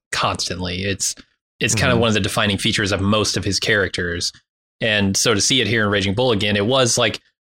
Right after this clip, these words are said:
Speaker 1: you know, I said a rehash, but it was, it was interesting, like, my perspective on what I thought I was gonna get versus what the movie actually delivers and how that
Speaker 2: Yeah.
Speaker 1: changed my perception, uh, of the character over the course of the film.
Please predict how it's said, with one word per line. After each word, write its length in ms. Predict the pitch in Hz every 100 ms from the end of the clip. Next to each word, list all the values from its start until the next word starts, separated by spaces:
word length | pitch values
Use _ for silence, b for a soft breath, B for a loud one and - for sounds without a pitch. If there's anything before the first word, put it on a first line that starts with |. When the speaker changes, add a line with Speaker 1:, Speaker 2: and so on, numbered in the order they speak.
| _
Speaker 1:
you 80 | -
know, 60 | 202
I 60 |
said 180 | 156 160
a 60 | 123
rehash, 500 | 120 123 120 110 -
but 100 | 147
it 40 |
was, 220 | 147 123 B B _
it 40 | 131
was 80 |
interesting, 440 | 156 160 143 139 123
like, 240 | 110 101
my 140 | 120 107
perspective 500 | 123 - 135 131 113
on 100 | 110
what 120 | 101
I 20 |
thought 240 | - 113
I 60 | 117
was 100 | 113
gonna 160 | 117 113
get 260 | 117 117
versus 460 | 104 107 98 110 92
what 300 | 101 104 95 _ _
the 60 | 107
movie 280 | 101 101 101
actually 320 | 95 - 98
delivers 600 | 92 95 98 113 117 - B - _ _
and 120 | 117
how 300 | - 127 123
that 160 | 117 107
Speaker 2:
Yeah. 120 | 101
Speaker 1:
changed 280 | 92 117 101
my 120 | 107 98
perception, 760 | 101 - 107 - 107 98 92 - _ _ _ _
uh, 440 | - 104 98 95 98 -
of 160 | 131 110
the 100 | 110
character 480 | - 110 104 110 110
over 160 | 101
the 80 | 101
course 320 | - 110 95
of 60 | 98
the 60 | 85
film. 380 | 101 87 82